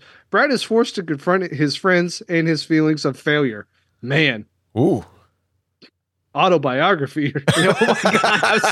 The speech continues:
Speaker 1: No,
Speaker 3: Is,
Speaker 1: actually,
Speaker 3: is that your
Speaker 1: actually,
Speaker 3: life story, Brad?
Speaker 1: uh,
Speaker 3: Is
Speaker 1: no.
Speaker 3: that what's happening
Speaker 1: Uh,
Speaker 3: here?
Speaker 1: may-, maybe.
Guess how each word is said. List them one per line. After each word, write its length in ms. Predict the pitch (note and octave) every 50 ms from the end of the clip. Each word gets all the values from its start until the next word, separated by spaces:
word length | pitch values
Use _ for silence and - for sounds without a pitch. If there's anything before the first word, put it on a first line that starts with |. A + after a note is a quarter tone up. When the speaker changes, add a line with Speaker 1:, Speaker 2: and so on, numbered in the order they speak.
| - -
Speaker 1:
No, 180 | E3 - - - - - F#3+
Speaker 3:
Is, 60 | - F#3
Speaker 1:
actually, 280 | E3 E3 F#3 F#3 - -
Speaker 3:
is 60 | C#3+ B2+
that 140 | D3 F3
your 80 | E3 D#3+
Speaker 1:
actually, 80 | D#3+ D#3+
Speaker 3:
life 140 | D3+ C#3+ C3+
story, 520 | - - D#3+ D3 D3 D3 C#3+ C#3+ D3 C3+ - -
Brad? 280 | G3+ G3 G3 F#3+ F#3 F3+
Speaker 1:
uh, 40 | F3
Speaker 3:
Is 40 | E3
Speaker 1:
no. 60 | C#3
Speaker 3:
that 100 | C3 B2+
what's 140 | B2+ A#2 C3
happening 320 | B2 A#2+ - - E3 D#3
Speaker 1:
Uh, 40 | D#3
Speaker 3:
here? 200 | C#3 B2 A#2+ C#3+
Speaker 1:
may-, 240 | C#3 D3+ D3+ D3 C#3+
maybe. 400 | B2+ C3+ D3 D3 C#3+ C#3+ C3 B2